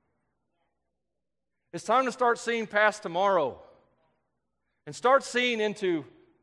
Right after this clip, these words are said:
your grandchildren's <laughs> lives. How many grandchildren we got now, hon? I lose count. We'll soon have seven. We, Cody and Mary are having twins. They're miracle babies. They couldn't have one, so God said, "I'll give you two instead."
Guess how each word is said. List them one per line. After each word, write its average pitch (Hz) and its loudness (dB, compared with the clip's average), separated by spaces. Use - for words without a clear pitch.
your 156 -4
grandchildren's 147 0
<laughs> - -
lives. - -14
How 185 -10
many 226 -6
grandchildren 190 -6
we 156 -8
got 143 -4
now, 120 -10
hon? 131 -12
I 135 -10
lose 143 -10
count. 120 -12
We'll 143 -8
soon 202 -4
have 160 -2
seven. 147 -4
We, 151 -10
Cody 202 0
and 175 -6
Mary 180 2
are 160 -2
having 147 -6
twins. 156 -10
They're 135 -10
miracle 143 -6
babies. 107 -12
They 151 -4
couldn't 196 0
have 170 0
one, 175 -4
so 160 -8
God 156 -2
said, 170 -6
"I'll 220 -4
give 160 -12
you 143 -16
two 156 -12
instead." 147 -14